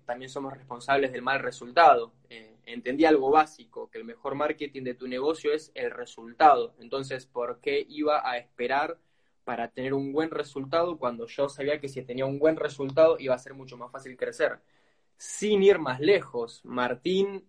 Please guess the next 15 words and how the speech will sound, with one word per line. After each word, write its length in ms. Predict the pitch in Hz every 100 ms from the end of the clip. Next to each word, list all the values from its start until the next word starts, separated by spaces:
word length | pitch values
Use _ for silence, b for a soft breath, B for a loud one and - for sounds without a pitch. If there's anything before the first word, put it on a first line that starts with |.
| _
eh, 480 | - 120 110 110 _ _ _ -
bueno, 180 | 139 127
Ma-, 140 | 120
Martín 320 | 131 127 170
junto 340 | 165 175 160 156
con 200 | 143 139
Daniel, 480 | 135 165 190 202 - _ -
que, 480 | 120 113 113 117 _ _ -
que 100 | 123
son 280 | 139 139
parte 340 | 160 160 160 147
del 180 | 139 139
grupo, 460 | 170 190 202 208 _ _ _ _ _ _ -
eh, 480 | 117 107 104 110 - _ _ -
ellos, 480 | 147 143 160 156